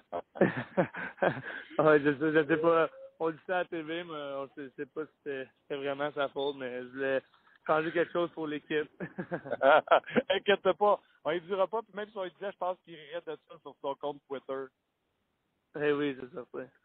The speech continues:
Speaker 2: Hey, Jonathan, je te souhaite, euh, de continuer ta saison comme tu viens de la, la commencer, parce que tu viens juste de commencer. Puis on espère donc voir les
Speaker 1: Ok, ben merci beaucoup de, de m'avoir, m'avoir parlé,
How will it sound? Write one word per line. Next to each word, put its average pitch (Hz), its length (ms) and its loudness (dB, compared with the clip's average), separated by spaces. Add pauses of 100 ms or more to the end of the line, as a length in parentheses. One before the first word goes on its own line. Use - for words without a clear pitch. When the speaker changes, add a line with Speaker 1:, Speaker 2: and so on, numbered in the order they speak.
(600)
Speaker 2:
Hey, 131 160 0
Jonathan, 135 460 0
je 131 160 -10
te - 80 -10
souhaite, 147 300 -2
euh, 120 460 0
de 123 100 -6
continuer 143 500 -2
ta - 140 -4
saison 131 240 -6 (100)
comme 127 120 -10 (120)
tu - 100 -20
viens 139 120 -6
de 135 180 -2
la, 120 220 0 (120)
la 120 100 0
commencer, 143 600 4
parce - 140 -12
que 143 60 -6
tu 139 160 -12
viens 131 100 -8
juste 139 160 -10
de 139 60 -6
commencer. 127 420 -6
Puis - 800 -4
on 135 100 2
espère 156 340 4
donc 135 200 2
voir - 120 6
les 58 1120 8 (1400)
Speaker 1:
Ok, 147 140 6
ben 151 320 8
merci 156 240 2
beaucoup 180 260 -2
de, 151 240 0 (580)
de 147 60 -4
m'avoir, 143 460 -2
m'avoir 139 240 -4
parlé, 151 300 0